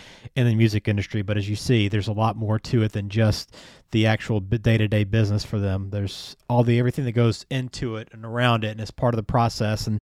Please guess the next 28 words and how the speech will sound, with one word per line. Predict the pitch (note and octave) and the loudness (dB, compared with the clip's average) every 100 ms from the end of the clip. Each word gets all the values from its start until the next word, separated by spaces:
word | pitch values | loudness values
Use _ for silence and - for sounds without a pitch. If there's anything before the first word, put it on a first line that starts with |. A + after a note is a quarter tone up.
| _ | _
you | A#2 | 4
know, | A#2+ | 6
these | B2 | 6
are | C3 | 4
the | |
things | A#2+ C3 B2 | 2 0 2
you | B2+ | 4
work | D3+ E3 | 4 4
on | A#2+ B2+ A#2+ | 0 -2 -4
in | C3+ A#2+ | -8 0
building | B2+ D#3 | 0 2
a | C#3+ | -2
financial | B2 A2+ G#2+ A#2+ | -2 -2 0 -4
plan | - G#2+ G#2+ G#2 | -4 -4 -2 -2
with | G#2+ - - - - | -4 -6 -14 -18 -8
an | A#2+ | 0
advisor | A#2+ A#2 A#2 A2 A#2+ | 2 6 6 4 0
like | A2 A2 A2 - | -2 -2 -2 -4
Lee | A#2 | -6
Perkins | - G2+ G#2 B2+ B2 | -4 -6 -4 -6 -4
and, | G#2+ G#2+ | -4 -6
and | G#2+ G2+ | -10 -6
whoever | A#2 B2+ A2+ A2+ | -2 -2 0 -2
it | |
is | A2 | -2
you | G#2 | -2
work | A#2 C#3 - | 0 0 0
with. | G#2 | -4